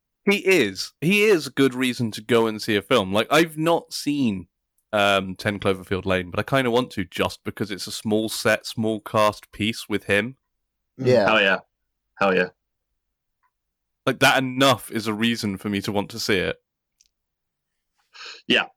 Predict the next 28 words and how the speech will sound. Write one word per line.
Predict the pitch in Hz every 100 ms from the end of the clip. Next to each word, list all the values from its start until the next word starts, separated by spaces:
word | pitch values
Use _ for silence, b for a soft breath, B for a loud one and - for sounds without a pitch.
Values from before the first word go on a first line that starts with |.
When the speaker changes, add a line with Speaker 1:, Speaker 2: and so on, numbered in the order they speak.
| _
Speaker 3:
definitely. | 107 - - - _ _ B B - _ _ _ _ _ _ _ _ _ _ _ -
Speaker 2:
Huh, | 226 127
Speaker 3:
Uh, | -
Speaker 2:
it |
Speaker 3:
just | 120 120
thinking | 120 98
about | 110
it, | 104 _ _ _ _ _ _ B B _
I | 113 113
was, | 113 123 120
I | 110 120
haven't | 120 117 110
actually | 92 - - 101
got |
around | 95 -
to |
seeing | - 92
that | 92 -
either. | 101 95 - _ -
So, | - 92 87 - _ _ _ _ _ _
hmm. | 185 110 90 _ _ _ _ _ _ _ _ _ _ _ _ _ _ -
I | 123
might | 95
watch | 92 -
that | 107
tonight, | - 123 131 -
later | 101 117
on, | 131